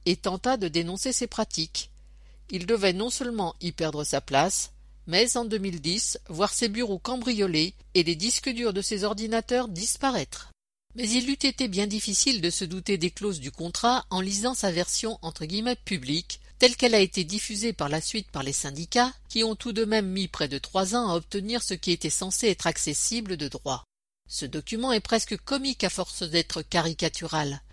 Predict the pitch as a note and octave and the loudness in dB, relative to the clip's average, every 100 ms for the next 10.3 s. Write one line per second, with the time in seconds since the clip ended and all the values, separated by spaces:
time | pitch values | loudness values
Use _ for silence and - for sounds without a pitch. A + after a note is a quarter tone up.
0 | - - D4 - G#3+ - C#4+ C#4+ - C#4 | -12 4 4 4 4 6 4 2 -4 -2
1 | A#3 A#3+ - A3 - E3+ C3 C3 D3+ - | -4 -6 -6 -6 -4 -2 -2 -4 -6 -4
2 | D#3 - F#3 - G#3+ - G3 E3+ - E3+ | -6 -4 -6 -4 -6 -4 -4 -4 -6 -4
3 | G3 - G#3+ G#3 G#3+ - F#3+ E3+ - - | -2 -2 -2 -2 -2 0 2 2 -2 -2
4 | G3 - B3+ A3+ G#3+ F3+ - - A#3+ B3 | -2 0 -4 -2 0 0 -4 2 4 4
5 | - G#3+ G3 - G#3+ - A3 A3 A3 - | 2 0 -2 -4 -6 -2 -2 -2 -4 2
6 | G#3 - F#3 F#3+ G#3+ G#3 A3+ A#3+ A3 G#3+ | 2 4 0 2 -2 -4 -8 -4 -2 -2
7 | G#3+ G#3 G#3+ - - C4+ - - F3+ F3 | -2 0 2 2 -4 -6 -12 -4 0 2
8 | F3 - E3+ F3+ F#3+ E3+ E3+ E3+ F#3 - | 0 -2 -2 -2 -4 -4 -2 0 -2 -4
9 | - F#3+ - - F#3 G3+ F#3 F#3 F3+ F3+ | -4 -2 0 2 2 2 2 0 0 -4
10 | F3+ - G#3+ | -6 -8 -8